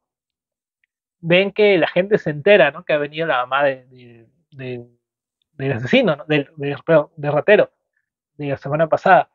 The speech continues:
y todo el mundo sale en su ventana. A pesar de ese martes y calor, la chis-, <laughs> la gente chismosa y quiere ver qué está pasando. Además, eh, se juzga, ¿no? Dice, "Ah, la madre de un ratero, ¿qué hace acá? Es una mala persona, no tiene ética". Entonces, todos la juzgan a ella por haber venido.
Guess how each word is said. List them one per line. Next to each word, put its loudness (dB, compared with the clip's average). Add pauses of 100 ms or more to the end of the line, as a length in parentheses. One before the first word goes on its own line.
(400)
y -6
todo 2
el 2
mundo -6
sale 2
en -10
su -20
ventana. -2
A -12
pesar -4
de 4
ese -6
martes 0
y -8
calor, 2
la -14
chis-, -20
<laughs> -14
la -6
gente -6
chismosa -2 (320)
y -16
quiere 0
ver 2
qué -18
está -14
pasando. 0 (300)
Además, 0
eh, -6
se -14
juzga, 0
¿no? -6
Dice, -8
"Ah, 0
la 0
madre -2
de -2
un -6
ratero, -2
¿qué -8
hace -12
acá? 0
Es -10
una -18
mala -6
persona, 0 (320)
no -10
tiene -4
ética". -8
Entonces, -6 (380)
todos 0
la -10
juzgan -8
a 0
ella -2
por -10
haber -10
venido. -4